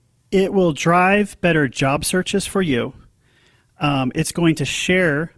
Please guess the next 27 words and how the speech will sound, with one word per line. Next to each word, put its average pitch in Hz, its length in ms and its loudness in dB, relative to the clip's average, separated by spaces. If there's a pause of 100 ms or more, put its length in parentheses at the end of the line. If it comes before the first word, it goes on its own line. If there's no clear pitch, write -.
better 135 220 0
jobs 127 420 -4
with 131 200 -8
you 117 400 -4 (360)
that 143 160 0
you're 139 120 -2
interested 143 640 -2
in. 110 360 -8 (500)
It's - 160 -2
gonna 160 200 4
alert 143 360 4
recruiters 151 760 0
that 143 220 -4
you're 147 140 2
a 131 40 0
good 131 240 -2
fit - 320 -2
for 139 160 -4
their 123 160 -2
role 123 560 0 (340)
based 143 300 0
on 127 440 -2 (560)
those 127 200 -2
skills 120 400 -4
that 107 140 -8
you 110 140 -8
select. - 520 -12